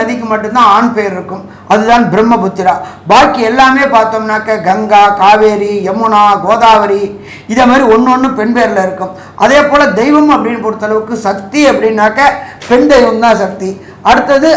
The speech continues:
அப்ப அவங்கள முக்கியப்படுத்துறதுனால இந்த பெண். அப்ப இந்த ஆடி மாதத்துல அப்பெண் தெய்வம் உங்க வீட்டை தேடி வந்து உங்களுக்கு அருளாசி வழங்கக்கூடிய காலகட்டம் அப்படின்னு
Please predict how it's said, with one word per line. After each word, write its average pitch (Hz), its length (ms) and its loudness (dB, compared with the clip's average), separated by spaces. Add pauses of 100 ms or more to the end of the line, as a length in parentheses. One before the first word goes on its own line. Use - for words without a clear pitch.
அப்ப - 140 -4 (140)
அவங்கள 247 360 0
முக்கியப்படுத்துறதுனால 214 880 0 (460)
இந்த 269 180 0 (180)
பெண். 214 160 -2 (760)
அப்ப 214 200 0
இந்த 185 120 2 (160)
ஆடி 320 220 4
மாதத்துல 190 460 0 (520)
அப்பெண் 226 400 2
தெய்வம் 302 320 2 (100)
உங்க 220 140 -2 (100)
வீட்டை 294 260 0 (160)
தேடி 262 340 2
வந்து 202 280 -2 (400)
உங்களுக்கு 302 420 2 (160)
அருளாசி 320 560 4
வழங்கக்கூடிய 208 580 -2 (140)
காலகட்டம் 208 520 2 (320)
அப்படின்னு 240 320 2